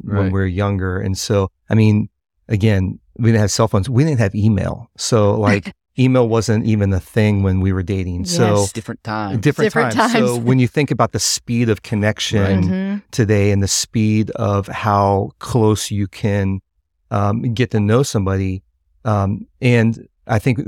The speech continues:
Speaker 1: the danger in that is that you can get to know somebody
Speaker 2: Mm-hmm.
Speaker 1: so quickly on the surface
Speaker 2: Mm-hmm.
Speaker 3: Mm-hmm.
Speaker 1: that you don't have maybe
Speaker 3: Mm.
Speaker 1: the perspective of time to actually get to know the person's character or
Speaker 2: Right.
Speaker 1: their,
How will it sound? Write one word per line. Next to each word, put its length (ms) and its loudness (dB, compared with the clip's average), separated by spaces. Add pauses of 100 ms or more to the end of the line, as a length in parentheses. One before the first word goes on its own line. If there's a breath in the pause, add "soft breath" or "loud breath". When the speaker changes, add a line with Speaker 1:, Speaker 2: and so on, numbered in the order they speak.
Speaker 1:
the 100 0
danger 440 2
in 80 2
that 300 0
is 380 -2
that 180 0
you 160 -4
can 140 0
get 160 0 (640)
to 100 4
know 280 6
somebody 600 2
Speaker 2:
Mm-hmm. 80 0
Speaker 1:
so 240 0
quickly 540 0
on 140 0
the 80 -2
surface 880 -4
Speaker 2:
Mm-hmm. 200 -14
Speaker 3:
Mm-hmm. 180 -12
Speaker 1:
that 120 0
you 120 2
don't 220 2
have 260 0
maybe 440 0
Speaker 3:
Mm. 220 0
Speaker 1:
the 140 2 (160)
perspective 560 -2
of 200 -4
time 540 0
to 140 -4
actually 300 -4
get 160 -4
to 60 -2
know 160 0
the 80 -4
person's 400 -8
character 600 -6
or 200 -2
Speaker 2:
Right. 100 0
Speaker 1:
their, 320 0